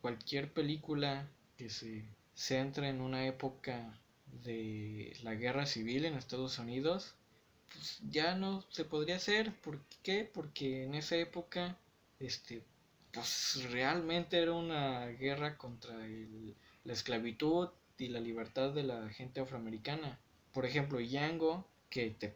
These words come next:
pone el racismo en la cara, pues ya no se podría hacer, porque habla de racismo y porque las personas se pueden ofender y porque está Samuel L. Jackson diciendo que por qué un negro estaba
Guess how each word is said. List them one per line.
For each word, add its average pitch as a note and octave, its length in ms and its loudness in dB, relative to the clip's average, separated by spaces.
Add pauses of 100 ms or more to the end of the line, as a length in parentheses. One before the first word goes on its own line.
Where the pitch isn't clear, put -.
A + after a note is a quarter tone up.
(140)
pone C#3+ 280 4
el D#3+ 120 2
racismo C#3+ 920 0 (360)
en A#2 260 -4
la G#2+ 140 -2
cara, D#3 480 4 (420)
pues - 320 -6 (240)
ya G3 220 2
no G3+ 340 2 (100)
se F3 180 -4
podría F3+ 320 0
hacer, G#3 340 2 (520)
porque D#3 280 0
habla D#3+ 220 0
de E3+ 120 4
racismo E3+ 720 0
y - 80 -6
porque C3+ 320 -6
las C#3 160 -2
personas D#3 440 -4
se D3+ 100 -4
pueden D#3 280 -2
ofender D3+ 540 0 (400)
y C3 80 -6
porque B2+ 280 -4
está D3+ 220 0
Samuel D#3+ 420 0
L. D#3 140 2
Jackson D#3 460 0
diciendo D3+ 1000 -2
que C#3+ 120 -2
por A#2 280 -4
qué C#3 140 2
un D3+ 180 2
negro D3+ 300 2
estaba C#3+ 600 -2